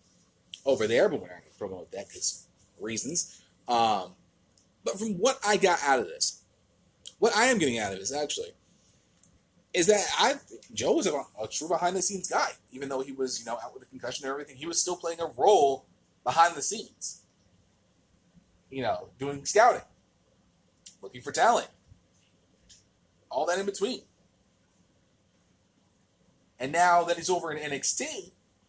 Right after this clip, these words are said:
and now he's gonna be doing that same role, looking at talent through N X T, looking at,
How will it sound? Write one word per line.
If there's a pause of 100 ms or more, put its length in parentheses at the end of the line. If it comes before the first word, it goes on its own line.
(260)
and
now
he's
gonna
be
doing
that
same
role, (480)
looking
at
talent
through
N
X
T,
looking
at,